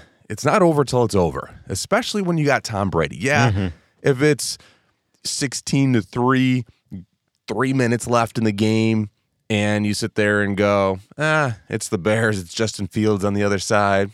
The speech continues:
Speaker 1: Well, we probably got this game," or, "Ah, it's just the Commanders," or, "Ah, it's just, you know, whoever, the Jets."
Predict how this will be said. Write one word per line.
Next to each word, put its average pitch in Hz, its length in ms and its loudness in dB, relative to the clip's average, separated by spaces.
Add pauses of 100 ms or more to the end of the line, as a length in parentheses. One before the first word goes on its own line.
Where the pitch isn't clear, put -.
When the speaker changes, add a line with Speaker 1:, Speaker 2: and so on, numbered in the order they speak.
(120)
Speaker 1:
Well, 190 260 -6
we 165 60 -4
probably 98 360 -2
got 92 220 -2
this 80 160 -6
game," 95 500 0
or, 73 120 -2 (400)
"Ah, 139 440 0
it's 113 200 -4
just 135 240 -4
the 135 80 -8
Commanders," 107 760 0
or, 82 180 2
"Ah, 175 400 2
it's 120 160 -6
just, 120 400 -6
you 127 140 -6
know, 151 380 -2
whoever, 180 380 -2
the 76 120 -4
Jets." 101 560 0